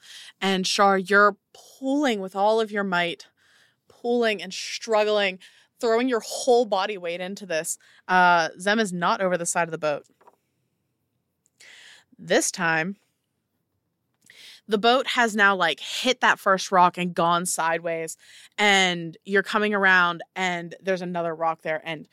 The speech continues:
up against the rock, Zamira, you take one point of damage as it, you just, like, slide up against it and you get that, like, brush burn from the rock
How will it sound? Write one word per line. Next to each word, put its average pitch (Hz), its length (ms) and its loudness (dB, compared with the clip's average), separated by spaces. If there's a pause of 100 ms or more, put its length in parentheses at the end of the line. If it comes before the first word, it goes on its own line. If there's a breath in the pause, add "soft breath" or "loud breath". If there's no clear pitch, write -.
(580 soft breath)
up 214 160 6
against 220 320 0
the 185 100 -2
rock, 165 400 0 (200)
Zamira, 175 640 0 (1500)
you 226 80 -6
take 233 200 2
one 208 340 0
point 208 240 -4
of 175 100 -6
damage 170 600 -6
as 180 220 -2
it, 165 120 -18
you 185 160 -14
just, 220 300 -8 (340)
like, 190 320 -14
slide 202 640 2
up 220 120 -2
against 185 360 -6
it 202 200 0
and 185 140 -8
you 175 80 -10
get 185 200 -6
that, 190 180 -4
like, 156 220 -8
brush 180 480 -2
burn 196 360 0
from 190 220 -6
the 165 100 -6
rock 160 400 0